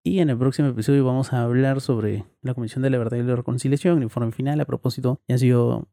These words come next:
eh, a finales de agosto se cumplieron más de veinte años de la entrega del informe final de la C B R. Todavía hay mucho desconocimiento sobre el tema.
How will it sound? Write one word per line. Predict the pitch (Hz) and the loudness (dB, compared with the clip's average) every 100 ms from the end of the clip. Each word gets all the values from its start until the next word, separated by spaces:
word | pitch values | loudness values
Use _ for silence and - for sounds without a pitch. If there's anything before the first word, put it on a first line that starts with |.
| _ _ _ - | _ _ _ -8
eh, | - - | -4 -2
a | |
finales | - 120 127 127 | 0 2 4 4
de | |
agosto | 120 127 - 127 | 4 4 4 2
se | |
cumplieron | 117 113 120 120 | 4 2 2 2
más | 113 | 0
de | 117 | 0
veinte | 117 110 | 0 0
años | 127 139 139 135 | 0 2 0 0
de | 113 | 0
la | |
entrega | 113 123 120 120 117 120 - _ - | -2 -2 -2 0 -2 -4 -8 _ -14
del | 117 123 | -6 -4
informe | 120 - 120 110 | -4 -4 -4 -4
final | - 131 139 151 151 151 160 _ _ _ - | -2 0 2 2 2 0 -4 _ _ _ -6
de | 135 | -2
la | 120 | 0
C | 131 | 0
B | 123 135 151 | 2 2 2
R. | 147 147 151 | 2 0 -2
Todavía | - 131 123 127 135 | -4 -2 0 2 2
hay | 131 | 2
mucho | 127 143 147 139 127 | 2 4 2 2 0
desconocimiento | 113 117 107 117 117 120 | 0 -2 -2 -2 -2 0
sobre | 127 127 | 2 2
el | 127 | 2
tema. | 131 131 127 | 0 -2 -2